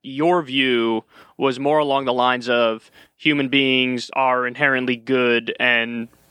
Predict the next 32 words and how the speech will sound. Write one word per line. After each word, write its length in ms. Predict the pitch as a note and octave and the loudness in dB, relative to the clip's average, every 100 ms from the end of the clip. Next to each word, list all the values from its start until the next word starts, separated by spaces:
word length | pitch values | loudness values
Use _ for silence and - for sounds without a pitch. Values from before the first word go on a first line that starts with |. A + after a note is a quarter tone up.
| _ _ _ _ _ _ - - | _ _ _ _ _ _ -20 -8
collectivist 840 | D#3+ C#3+ - C3+ B2+ B2 - - | 0 0 0 0 0 0 -4 -2
and 300 | B2+ A#2 A#2 - _ | 0 0 -4 -10 _
they 200 | C3 B2 | -2 -2
stress 340 | - - B2 | -2 -2 -2
community 720 | - E3+ D#3 D3+ C#3+ C#3 C3+ C3 | -2 -4 -2 0 0 0 0 0
and 120 | B2 | 0
they're 160 | B2 B2+ | -2 -2
empathetic 500 | C#3 - C#3 C3 B2+ | -2 -2 0 0 -2
and 80 | |
all 120 | B2+ B2 | -2 0
that 180 | A#2+ | 0
stuff. 340 | - B2+ A#2 - - - _ | -2 -2 -2 -4 -14 -20 _
But 180 | D3+ - | -4 -2
funny 240 | A3+ G#3+ | -2 0
enough, 200 | G3 F#3 | -2 0
you 80 | D#3 | 0
actually 260 | E3+ F3 | 0 -4
mirrored 380 | C#3 D#3 D3+ C#3+ | -2 0 0 -2
the 100 | C3 | -2
exact 420 | B2+ A#2+ C#3+ C#3+ | -4 0 0 0
view 200 | C3+ C3+ B2+ | -4 -4 0
that 100 | A#2+ | 0
I 180 | C#3 | 0
have, 280 | C3+ A#2 A2 | 0 -2 -2
which 180 | A2+ A2+ | -4 0
is 420 | B2 A2+ A2 - - | 2 2 -2 -8 -10
we're 180 | C#3 C#3 | -4 0
both, 440 | G3 E3+ - - - | 0 0 -6 -20 -20
you 140 | C#3 C3+ | -6 0
know, 140 | A2+ | 0
we're 140 | A#2 A#2+ | 0 0
both 400 | C3+ B2+ - | 0 0 -4